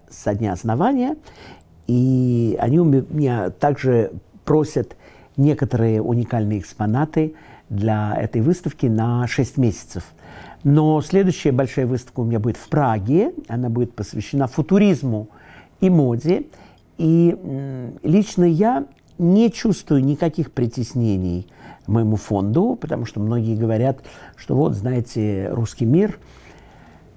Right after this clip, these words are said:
Э, может быть, потому что фонд мой зарегистрирован в Литве, м, а у меня двойное гражданство,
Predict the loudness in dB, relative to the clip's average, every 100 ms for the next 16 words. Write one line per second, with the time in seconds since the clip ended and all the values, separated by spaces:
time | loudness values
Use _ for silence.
0 | -14 -6 0 4 4 4 2 2 2 2
1 | 0 -4 -2 -2 -2 -2 -2 -2 -2 -2
2 | -2 -2 0 0 0 0 -2 -2 2 2
3 | 2 -2 -8 _ -20 -20 -20 -20 -10 -8
4 | -8 -10 -2 0 2 2 2 2 2 2
5 | 0 0 -2 -2 -2 -2 -4 -8 -8